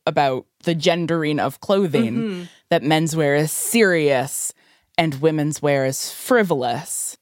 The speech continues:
Speaker 1: And that, I think, explains a little bit the way that these houses get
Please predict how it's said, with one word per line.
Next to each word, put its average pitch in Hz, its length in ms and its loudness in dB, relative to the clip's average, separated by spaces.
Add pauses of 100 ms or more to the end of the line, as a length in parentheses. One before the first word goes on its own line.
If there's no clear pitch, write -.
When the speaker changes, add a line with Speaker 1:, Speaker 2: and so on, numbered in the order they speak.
(260)
Speaker 1:
And 185 500 0 (260)
that, 254 260 2 (160)
I 214 100 0
think, 285 640 -4 (760)
explains 226 1160 -2
a 175 100 2
little 160 440 0
bit 156 680 0 (160)
the 160 100 -2
way 160 460 2
that 151 300 0
these 143 260 -4
houses 143 560 -2
get - 300 -2